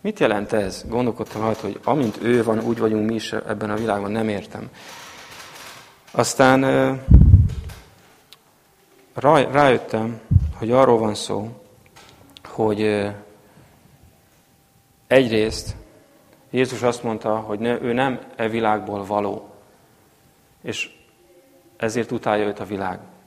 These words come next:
És mi is, ha, ha hiszünk ő benne, és követjük őt, akkor ez mi ránk is igaz, hogy ebben a világban vagyunk, de nem vagyunk már ebből a világból valók.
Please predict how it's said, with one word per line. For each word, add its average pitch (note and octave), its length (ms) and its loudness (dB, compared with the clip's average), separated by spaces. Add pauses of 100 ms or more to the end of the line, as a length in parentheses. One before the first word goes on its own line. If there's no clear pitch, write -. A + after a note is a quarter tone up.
(340)
És - 180 -14
mi D3+ 160 0
is, A#2+ 400 -2
ha, A2 280 -4
ha A#2 80 -6
hiszünk A#2 460 -4
ő A#2 120 0
benne, G#2+ 200 -4
és G#2+ 140 -8
követjük A2+ 480 0
őt, G#2+ 220 -2 (280)
akkor - 240 -10
ez A2+ 140 0
mi C#3+ 100 -2
ránk A2 240 0
is - 140 -12
igaz, G2 380 -8 (220)
hogy A2 140 -8
ebben C3+ 240 0
a A#2 80 2
világban B2+ 460 2
vagyunk, C#3+ 440 -2
de B2+ 80 -6
nem D#3+ 180 -2
vagyunk B2 500 -6
már A#2 260 -4
ebből B2 240 -2
a A#2 80 0
világból A#2+ 760 -4
valók. G#2 480 -6